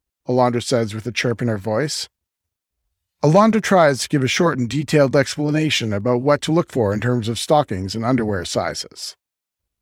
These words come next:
To Sammy's luck, her information was spot on as he is able to shop confidently without needing to open the packaging. He picks out different color pairs of panties,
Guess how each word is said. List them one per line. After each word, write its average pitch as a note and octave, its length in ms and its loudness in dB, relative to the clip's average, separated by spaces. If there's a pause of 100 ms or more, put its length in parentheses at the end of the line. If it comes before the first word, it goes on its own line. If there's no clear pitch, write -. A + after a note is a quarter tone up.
(240)
To D#3 160 -6
Sammy's D3+ 480 2
luck, D#3+ 440 2
her F3 200 2
information F#3+ 560 2
was B2+ 120 -4
spot E3+ 320 2
on E3 300 2
as G#2+ 160 -6
he D3+ 100 0
is C3 140 0
able C#3 220 0
to C3+ 100 -2
shop F3 300 0
confidently D3 580 -2
without C#3+ 320 2
needing A#2 380 0
to A#2 100 -4
open B2 280 -2
the G2 60 -6
packaging. A2+ 640 -4 (920)
He - 180 -10
picks F3+ 280 0
out F3+ 280 2
different D#3+ 300 0
color E3 260 2
pairs D#3 440 2
of A#2 120 -8
panties, C#3+ 680 -2